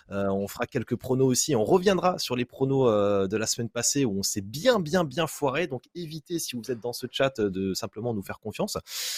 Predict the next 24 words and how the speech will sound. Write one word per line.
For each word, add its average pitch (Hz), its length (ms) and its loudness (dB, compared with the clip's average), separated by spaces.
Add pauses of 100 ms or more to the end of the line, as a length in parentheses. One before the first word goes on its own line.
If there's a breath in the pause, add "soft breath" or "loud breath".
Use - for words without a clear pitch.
(120)
Et 113 80 2
on 113 100 2
peut 226 180 -4
démarrer 135 320 0
directement 156 420 0
sur 160 120 0
le - 60 -4
classement 160 220 0
de 214 60 2
la 170 60 2
poule 180 180 -2
B 160 200 10
qui - 140 0
a 131 40 10
été, 170 220 4
euh, 139 120 6
quelque 165 280 0
peu, 214 260 4
euh, 131 200 8
surprenant, 170 600 -2
j'ai 113 60 -10
envie 110 140 -4
de 101 60 -12
dire. 107 180 -4